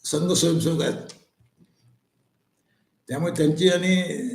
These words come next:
मोहन भागवतांचे मतभेद होण्याचा प्र-, प्रश्नच नाही, मे-, होऊ शकत नाही.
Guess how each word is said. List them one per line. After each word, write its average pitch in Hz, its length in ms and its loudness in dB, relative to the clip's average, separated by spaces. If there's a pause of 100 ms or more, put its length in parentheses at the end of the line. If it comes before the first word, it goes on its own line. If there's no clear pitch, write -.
(580)
मोहन 170 240 -2
भागवतांचे 165 840 0
मतभेद 165 440 0
होण्याचा 175 480 0
प्र-, 156 80 -10
प्रश्नच 214 460 6 (100)
नाही, - 160 2 (300)
मे-, - 340 -8 (260)
होऊ 220 160 8
शकत 214 340 8
नाही. 107 140 -6